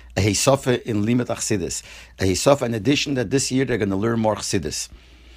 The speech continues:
And while the Rebbe was distributing the mashke, he would also teach a new nigun at the time. So Tov Shin Chuf Daled, when the Rebbe came down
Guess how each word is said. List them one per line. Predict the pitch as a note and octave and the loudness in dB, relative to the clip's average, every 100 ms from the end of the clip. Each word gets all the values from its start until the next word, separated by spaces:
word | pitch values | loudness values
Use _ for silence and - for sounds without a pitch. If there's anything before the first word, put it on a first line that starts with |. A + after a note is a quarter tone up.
| - - - - | -20 -20 -18 -4
And | D#2+ | 0
while | F2 B2 D3 C3 | 6 8 8 4
the | |
Rebbe | A#2 C3+ | 2 2
was | A#2 E2+ | 0 0
distributing | F#2 - C3+ C3 G#2+ F#2+ F#2+ | -2 0 0 0 -4 -2 0
the | A2+ | 4
mashke, | D#3 F3 - A#2+ | 4 4 0 2
he | A#2 | 2
would | A#2 C#3 | 2 0
also | D#3+ B2 | 0 -2
teach | G2 D3+ - | 0 -2 2
a | B2 | 2
new | C3 | 2
nigun | A#2 A#2 A2 | 0 -2 -4
at | G#2+ | -6
the | G2 | -4
time. | G2 E2+ C#2+ - - - - - - | -2 -2 -6 -12 -20 -20 -18 -16 -8
So | - | 2
Tov | E3 E3 | 2 2
Shin | D3+ | -2
Chuf | C3+ | 0
Daled, | A#2 C3 A#2+ | 4 4 4
when | G#2 | 0
the | G2+ | 0
Rebbe | A#2+ C3 | 0 0
came | A#2+ G#2+ | 0 0
down | G2 G2+ G#2+ C3 | 4 4 4 -2